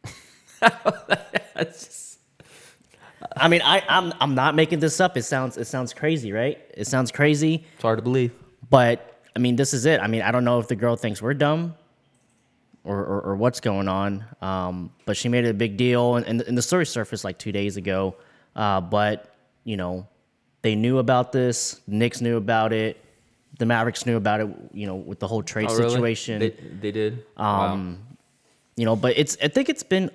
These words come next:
Speaker 2: almost a year, um, that, well, actually, probably not, probably, like, eight to ten months, somewhere between there. But obviously nothing's happened, so there's no evidence.
Speaker 1: I don't know, man.
Speaker 2: She, she went over there for a, for a photograph. I mean, sorry, autograph.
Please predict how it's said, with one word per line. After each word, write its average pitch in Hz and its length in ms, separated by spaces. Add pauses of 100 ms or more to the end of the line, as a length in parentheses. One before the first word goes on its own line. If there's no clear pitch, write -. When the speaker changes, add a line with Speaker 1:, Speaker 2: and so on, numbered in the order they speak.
Speaker 2:
almost 147 320
a 131 60
year, 104 340 (260)
um, 98 580 (500)
that, 101 400 (240)
well, 110 200
actually, - 260
probably 92 180
not, 82 180
probably, 87 160
like, - 80 (240)
eight 107 120
to - 60
ten 101 200
months, 90 200
somewhere 98 200
between 95 340
there. 85 260 (140)
But 95 180
obviously 98 340
nothing's 87 300
happened, 101 380 (140)
so 80 320
there's - 280
no 87 200
evidence. - 420 (960)
Speaker 1:
I 98 200
don't 90 140
know, 92 220
man. 92 420
Speaker 2:
She, - 180
she - 160
went 202 160
over 165 160
there 151 100
for 110 440
a, 107 60
for 104 240
a 87 240 (220)
photograph. - 560 (380)
I 113 60
mean, 107 180
sorry, 95 260
autograph. 95 400